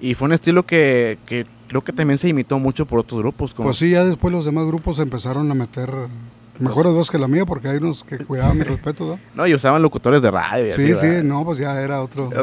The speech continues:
Speaker 2: otro, otro cantar, dijo
Speaker 1: otro
Speaker 2: aquel.
Speaker 1: cantar, pero como quiera se me hace muy padre que usted, eh, tiene una voz muy característica, eh, un timbre de voz muy bonito. Eh, ¿a qué se debe que,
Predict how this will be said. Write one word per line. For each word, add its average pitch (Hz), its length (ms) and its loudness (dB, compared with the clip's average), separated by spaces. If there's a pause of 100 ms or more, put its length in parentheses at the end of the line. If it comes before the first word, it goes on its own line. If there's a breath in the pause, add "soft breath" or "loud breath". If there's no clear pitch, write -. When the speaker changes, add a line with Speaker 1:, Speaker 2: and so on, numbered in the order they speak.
(140)
Speaker 2:
otro, 156 180 4
otro 135 200 2
cantar, 127 360 0
dijo 131 180 -2
Speaker 1:
otro 139 120 -2
Speaker 2:
aquel. 139 160 -2
Speaker 1:
cantar, 143 460 2
pero 147 200 4
como 143 240 2
quiera 160 240 6
se 160 100 4
me 160 100 4
hace 160 120 2
muy 170 120 4
padre 156 340 4
que 143 120 -4
usted, 135 360 0 (580 loud breath)
eh, 104 220 -12
tiene 143 180 2
una 160 100 4
voz 151 160 6
muy 156 140 0
característica, 143 760 -4 (260)
eh, 110 240 0
un 123 80 0
timbre 143 280 0
de 131 60 6
voz 123 120 4
muy 135 100 2
bonito. 143 280 0 (440 loud breath)
Eh, 143 280 4
¿a 160 120 -2
qué 202 140 -4
se 202 160 0
debe 208 320 4
que, 170 420 0